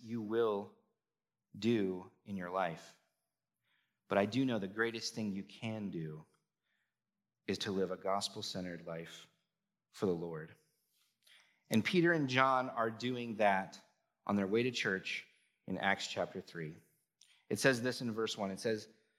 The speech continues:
"Now Peter and John went up together to the temple at the hour of prayer, the ninth hour." So three times a day,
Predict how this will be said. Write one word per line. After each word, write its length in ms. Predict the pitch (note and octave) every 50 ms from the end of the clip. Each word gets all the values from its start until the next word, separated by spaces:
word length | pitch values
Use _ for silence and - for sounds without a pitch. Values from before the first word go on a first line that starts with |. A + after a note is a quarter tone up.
| _ _ _ _ _ _ -
"Now 100 | A2 A#2
Peter 300 | A2+ - E3 E3 E3+ F3
and 100 | E3 D#3
John 300 | C#3 D3 C#3+ C3+ C3+ C3+
went 140 | C3 B2+ B2+
up 100 | B2+ B2+
together 380 | - C#3 A#2+ A#2+ A#2 A#2 A#2 G#2+
to 120 | - A#2
the 80 | A2 A2
temple 560 | - - G#2+ F#2 - - G2 F#2 F#2 F#2 - - _ _ _ _ _ _ _ -
at 100 | - G#2
the 140 | - A2+ F#2+
hour 300 | G#2 A#2 B2 B2+ B2+ B2+
of 160 | C3 B2+ -
prayer, 480 | - - G#2 G2 F#2+ F#2+ F#2+ F#2+ G2 - _ _ _ _ _ _ -
the 80 | G2
ninth 360 | G2+ G#2 G#2 G#2 G#2 G2+ G2+ - G#2
hour." 440 | G2+ F#2 E2+ E2 D#2 D#2 - - - _ _ _ _ _ _ _ _ _ -
So 260 | - - - G#2 G2+ G2
three 280 | - - B2+ C3+ C#3+
times 300 | C#3+ C#3+ C#3+ C#3 C#3 C3
a 80 | C3+ B2
day, 420 | A2+ A2+ G#2+ G2+ G2 G2 G2 G2